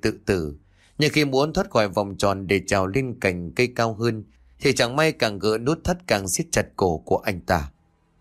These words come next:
"Anh ta say rượu không tỉnh táo ư? Nên càng gỡ sợi dây nó lại càng siết chặt." "Đúng vậy, ông cũng là người, người thấy mùi rượu nồng nặc trên xác của nạn nhân tỏa ra còn gì." Im lặng một lúc, bà Đồng liền nói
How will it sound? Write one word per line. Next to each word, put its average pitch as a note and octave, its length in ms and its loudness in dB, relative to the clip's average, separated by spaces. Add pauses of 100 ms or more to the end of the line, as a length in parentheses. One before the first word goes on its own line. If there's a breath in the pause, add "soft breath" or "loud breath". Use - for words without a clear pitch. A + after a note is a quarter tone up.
(420)
"Anh C3 140 -2
ta C3 100 4
say B2+ 240 2
rượu G#2 320 2
không A#2 260 -4
tỉnh F2+ 240 -2
táo G#2+ 300 0
ư? C3 200 0 (760)
Nên E3 180 2
càng A2+ 260 2
gỡ E3 160 0
sợi A#2 280 0
dây C3+ 240 0
nó C#3 160 -2
lại G#2+ 220 0
càng G2 300 -2
siết D3+ 280 0
chặt." F2+ 180 0 (640)
"Đúng A#2+ 360 0
vậy, F2+ 240 0 (540 soft breath)
ông D3 260 2
cũng F#3 220 0
là A#2 160 2
người, G#2 260 0
người G2+ 180 -2
thấy E3+ 160 0
mùi A2 220 2
rượu G2+ 240 -4
nồng F#2 360 0
nặc F#2 240 0
trên A#2 180 2
xác E3 240 0
của G#2+ 120 2
nạn F#2+ 320 -4
nhân A2 280 0
tỏa E2+ 180 2
ra A2 140 0
còn D#2+ 320 -4
gì." F2 260 -4 (1000)
Im F3+ 140 4
lặng A#2+ 220 2
một A2+ 120 2
lúc, D#3+ 220 -2 (140)
bà A2+ 100 4
Đồng G2+ 280 -2
liền F#2+ 240 -2
nói F#2+ 200 -2